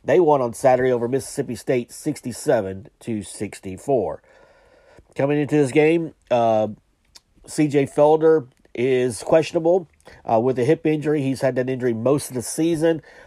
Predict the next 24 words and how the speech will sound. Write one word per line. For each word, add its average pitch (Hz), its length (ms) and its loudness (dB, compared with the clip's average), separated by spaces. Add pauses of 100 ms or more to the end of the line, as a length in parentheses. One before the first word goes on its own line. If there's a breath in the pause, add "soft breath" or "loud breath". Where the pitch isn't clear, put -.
Uh, 113 320 4 (640)
he's 147 340 -2
a 127 80 2
game 147 240 0
time 151 220 2
decision. 156 540 -2
I 151 100 4
do 240 220 0
expect, 156 420 2 (160)
expect 147 340 -2
him 147 60 -2
to 131 100 0
play 135 300 0
and 123 80 -2
at - 20 -2
least 139 220 -4
put 139 140 0
in 131 120 -2
some 131 360 -2
minutes 127 340 -4
for 127 100 -6
the 113 80 -2
Gators 113 380 -2
today. 110 400 -2